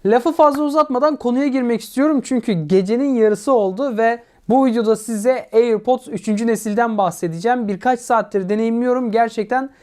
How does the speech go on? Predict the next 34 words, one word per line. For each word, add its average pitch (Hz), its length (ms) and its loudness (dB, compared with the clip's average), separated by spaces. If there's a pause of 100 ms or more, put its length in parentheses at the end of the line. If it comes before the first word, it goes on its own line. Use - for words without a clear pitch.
(200)
inanılmaz 262 540 0
şeyler 196 320 0
deneyimledim. 185 520 -4
Şimdi 226 240 -2
isterseniz 208 560 -4
önce 233 260 -4
kutu 233 200 -8
içeriğinden 180 500 -4
bir 180 120 -4
bahsedeyim. 220 520 -2 (300)
Bununla 285 300 0
ilgili 262 240 -2
bir 254 60 -2
shorts 254 380 -2
çektim. 240 440 -2
YouTube 247 300 -2
kanalımda 208 420 -2
bulabilirsiniz. 214 540 -4
Şuraya 196 280 -4
da 190 40 -4
eklerim. 226 460 -2 (480)
Kutuyu 240 300 0
açtığınızda 226 840 0 (220)
önce 233 320 0
dokümanlar 226 540 -2
geliyor. 220 360 -2
İçerisinde 208 440 -4
sticker 214 400 -6
yok. 233 340 -2
Biraz 247 240 0
göz 208 300 -2
gezdirdikten 196 640 -4
sonra 175 260 -6
zaten 202 460 -4